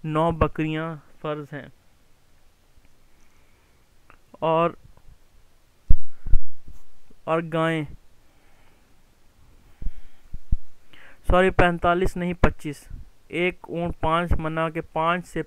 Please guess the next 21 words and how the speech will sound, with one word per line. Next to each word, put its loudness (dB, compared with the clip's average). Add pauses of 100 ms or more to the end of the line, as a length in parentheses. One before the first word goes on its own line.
पच्चीस -8
ऊँट -6 (180)
पर -2
एक -6
बकरी -4
लागू -4
होगी -2
और 0 (180)
पच्चीस -6
से -6
पैंतीस -6
तक -4 (640)
एक -2
साला -2
ऊँटनी। -8 (2250)
अगर -8
आपके -8
पास -10
एक -10
साला -10
ऊँट, -14